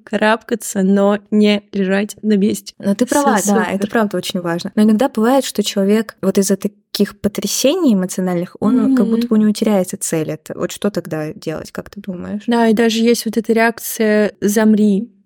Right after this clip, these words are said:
Speaker 1: называется, да?
Speaker 2: Да.
Speaker 1: То есть когда ты в моменте чем-то настолько обескуражен, что ты просто хочешь закрыться, остановиться, и, ну, как будто бы вся почва летит из-под твоих ног.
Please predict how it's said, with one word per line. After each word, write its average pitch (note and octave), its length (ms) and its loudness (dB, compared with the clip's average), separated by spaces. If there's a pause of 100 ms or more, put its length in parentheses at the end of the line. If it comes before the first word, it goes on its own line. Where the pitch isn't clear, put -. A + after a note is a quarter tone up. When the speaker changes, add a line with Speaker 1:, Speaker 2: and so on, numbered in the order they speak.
Speaker 1:
называется, G3 680 0
да? G#3+ 260 2
Speaker 2:
Да. B3 60 0
Speaker 1:
То A#3 120 -2
есть - 100 -6
когда G#3+ 340 0
ты G#3+ 280 -2
в - 40 -8
моменте A3+ 440 2
чем-то G#3+ 560 0
настолько G#3+ 800 0
обескуражен, A3+ 960 2
что G#3 640 0 (320)
ты A3 280 2
просто A3+ 360 -2
хочешь G#3+ 320 -2
закрыться, A#3 800 0
остановиться, A3 1040 0
и, G#3 540 2
ну, B3 180 0
как G#3+ 140 0
будто A#3 180 2
бы A3 100 2
вся A3 200 0
почва G#3+ 420 -2
летит G3+ 320 -2
из-под G3+ 260 -6
твоих G#3+ 240 0
ног. C#4 260 0